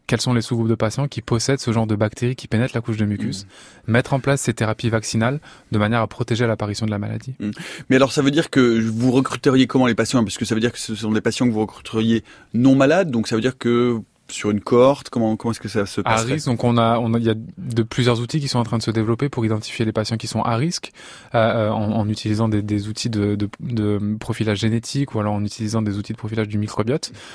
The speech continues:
Speaker 1: Donc util-, utiliser ces patients à risque,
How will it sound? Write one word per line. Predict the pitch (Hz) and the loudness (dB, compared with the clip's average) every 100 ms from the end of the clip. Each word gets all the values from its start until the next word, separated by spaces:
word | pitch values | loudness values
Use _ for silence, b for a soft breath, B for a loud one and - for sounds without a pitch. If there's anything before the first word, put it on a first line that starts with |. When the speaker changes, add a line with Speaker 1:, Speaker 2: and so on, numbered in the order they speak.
| B - | B -4
Speaker 1:
Donc | 107 | -2
util-, | 127 123 120 123 | 0 0 0 0
utiliser | 127 117 131 120 | -4 -2 0 0
ces | 123 123 | 0 -2
patients | 110 - - | -2 -2 -2
à | 113 | -2
risque, | 104 160 - - | 0 -2 -4 -12